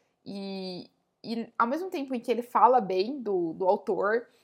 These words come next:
ele também conta um pouco da sua história pessoal com economia, enfim. É muito interessante, assim, porque o livro em si é um livro quase que, não diria técnico, mas é um livro um pouco mais conteudista ali sobre economia e finanças.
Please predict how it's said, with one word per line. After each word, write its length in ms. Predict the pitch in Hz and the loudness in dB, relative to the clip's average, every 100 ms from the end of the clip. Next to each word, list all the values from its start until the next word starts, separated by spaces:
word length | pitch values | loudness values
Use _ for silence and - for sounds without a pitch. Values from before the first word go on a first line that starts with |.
| _ - | _ -8
ele 180 | 208 240 | -2 2
também 360 | - 202 226 | 2 2 -6
conta 280 | 240 240 240 | -6 -6 -4
um 60 | 233 | -4
pouco 240 | 196 233 | -6 -6
da 240 | 175 185 | -6 -6
sua 120 | 190 214 | -6 -6
história 260 | - 202 | -4 -4
pessoal 640 | 214 214 226 175 196 202 185 | -4 -8 -2 6 6 6 2
com 480 | 196 170 165 160 - _ _ | -8 -14 -14 -18 -20 _ _
economia, 580 | 196 254 208 180 208 190 | -2 -2 -2 -8 -8 -8
enfim. 280 | 277 - - _ - | -8 -12 -18 _ -14
É 140 | - 453 | -6 0
muito 200 | 508 508 | 0 4
interessante, 600 | 494 480 480 202 185 202 | 6 6 6 2 0 -6
assim, 340 | - 190 160 _ _ _ | -8 -12 -14 _ _ _
porque 200 | - 233 | -6 4
o 80 | 269 | 6
livro 280 | 240 320 302 | 6 0 0
em 120 | 202 | -6
si 480 | - - 262 285 - | -8 -6 -4 -4 -2
é 100 | 214 | -2
um 120 | 226 | -2
livro 320 | 233 233 247 247 | -2 -4 -6 -8
quase 500 | - 233 254 269 339 - | 0 2 2 -2 -8 -8
que, 880 | - 330 311 294 262 240 190 160 - _ _ _ _ | -10 -6 -4 -4 -6 -6 -8 -10 -14 _ _ _ _
não 160 | 453 494 | -2 2
diria 260 | 427 370 | 4 2
técnico, 640 | 359 220 196 - 269 - 311 | 2 0 0 -2 -12 -8 -4
mas 220 | 302 330 | -2 0
é 60 | |
um 120 | 330 440 | 0 0
livro 320 | 269 262 311 | -2 -4 -8
um 100 | 320 | -2
pouco 360 | 277 240 - | 4 4 4
mais 320 | 302 240 262 - | -2 -2 -2 -6
conteudista 1040 | 311 302 339 339 202 233 277 247 233 220 | -12 -8 -8 -8 -8 -6 -4 -4 -4 -8
ali 160 | 202 | -8
sobre 220 | 214 220 233 | -8 -4 -4
economia 640 | 269 466 277 233 240 214 | -2 -4 -4 -6 -6 -6
e 40 | 202 | -8
finanças. 640 | 320 359 165 165 - - | -6 -6 -8 -12 -20 -20